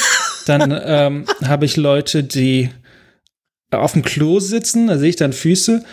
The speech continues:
Speaker 2: aber, äh, ja, auf der, <laughs> wie bitte?
Speaker 1: Das ist
Speaker 2: Aber auf
Speaker 1: real.
Speaker 2: <laughs> Das ist real.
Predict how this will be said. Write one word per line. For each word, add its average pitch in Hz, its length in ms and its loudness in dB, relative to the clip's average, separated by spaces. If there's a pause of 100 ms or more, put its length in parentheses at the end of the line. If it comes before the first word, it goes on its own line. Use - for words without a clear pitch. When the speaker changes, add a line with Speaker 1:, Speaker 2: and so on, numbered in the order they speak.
(320)
Speaker 2:
aber, 156 380 2 (140)
äh, - 360 -2 (480)
ja, 156 260 2 (320)
auf 156 120 0
der, 156 160 0 (320)
<laughs> - 320 -4
wie 151 80 -2
bitte? 180 180 -4 (380)
Speaker 1:
Das - 100 -6 (120)
ist 143 40 0
Speaker 2:
Aber - 140 2
auf 107 100 2
Speaker 1:
real. 101 400 0
Speaker 2:
<laughs> - 960 -10
Das - 240 0
ist 185 180 0
real. 147 220 2